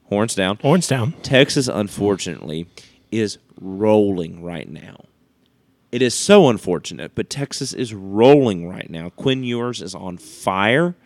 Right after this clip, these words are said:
Speaker 1: Xavier Worthy is on fire. That defense is playing with their hair on fire.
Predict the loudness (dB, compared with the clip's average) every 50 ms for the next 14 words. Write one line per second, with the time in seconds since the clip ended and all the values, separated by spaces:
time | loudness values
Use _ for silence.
0 | _ _ _ -20 -20 -18 -16 -14 -10 -4 -2 -2 -2 -2 -2 -4 -2 0 0 0
1 | 0 0 0 -2 -2 -2 -4 -4 -4 -6 -8 -8 -10 -6 -2 -2 -2 -2 -2 -4
2 | -2 -2 -4 -4 -8 _ _ _ _ -4 -4 -4 -4 -4 -10 _ -4 0 2 2
3 | 2 2 2 2 0 0 -2 -6 -10 -10 -8 -6 -4 -4 -4 -2 -4 -6 -6 -4
4 | -2 -2 -2 -2 -2 -6 -6 -6 -8 -14 -16 -18 -16 -12 -12 -12 -10 -8 -6 -6
5 | -6 -8